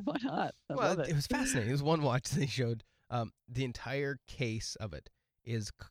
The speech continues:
Speaker 2: milled out of one sapphire. Everything about it.
Speaker 1: That's
Speaker 2: It's
Speaker 1: Yeah, see,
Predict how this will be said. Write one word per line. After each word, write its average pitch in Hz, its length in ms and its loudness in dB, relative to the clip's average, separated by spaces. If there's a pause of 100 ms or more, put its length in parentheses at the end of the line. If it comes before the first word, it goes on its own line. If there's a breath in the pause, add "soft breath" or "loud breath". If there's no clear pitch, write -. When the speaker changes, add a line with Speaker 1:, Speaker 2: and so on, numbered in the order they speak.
Speaker 2:
milled 127 640 2
out 107 160 -4
of 101 140 -8 (140)
one 110 400 -4
sapphire. - 640 -10 (1080)
Everything 135 300 0
about 90 200 -8
it. - 80 -16 (280)
Speaker 1:
That's - 220 -2 (580)
Speaker 2:
It's 165 80 -2
Speaker 1:
Yeah, 175 80 -2
see, 127 120 4